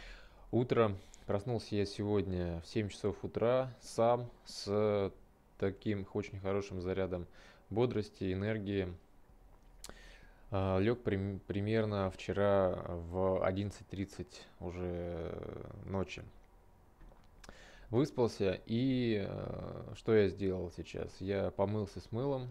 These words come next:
надо раз в неделю с мылом мыться, все-таки счищать с кожи всю грязь, токсины. Вот,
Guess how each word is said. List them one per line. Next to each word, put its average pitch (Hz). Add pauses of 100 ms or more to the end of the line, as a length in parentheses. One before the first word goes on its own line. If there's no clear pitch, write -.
(120)
надо 92
раз 92
в -
неделю 92 (720)
с -
мылом 107
мыться, 123
все-таки 98 (160)
счищать 98
с -
кожи 92 (760)
всю -
грязь, 110
токсины. 98 (580)
Вот, 101